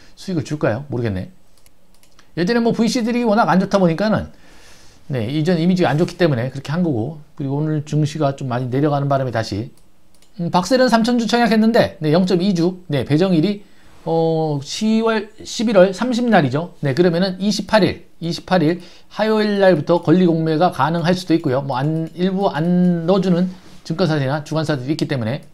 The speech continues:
그 유상증자는, 네, 이십삼 일이, 네, 상장일이기 때문에, 네, 권리 공매를 한다 그러면, 네, 이십일 일부터 될 가능성이 높고요. 이게 기준일이,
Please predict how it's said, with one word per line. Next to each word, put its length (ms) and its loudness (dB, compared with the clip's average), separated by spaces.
그 100 0
유상증자는, 640 4
네, 80 4
이십삼 560 0
일이, 260 2
네, 120 2
상장일이기 480 0
때문에, 320 0
네, 140 -8
권리 200 4
공매를 260 0
한다 180 2
그러면, 200 -2
네, 80 -8
이십일 640 -4
일부터 580 0
될 160 -2
가능성이 440 -4
높고요. 360 -4
이게 160 0
기준일이, 760 2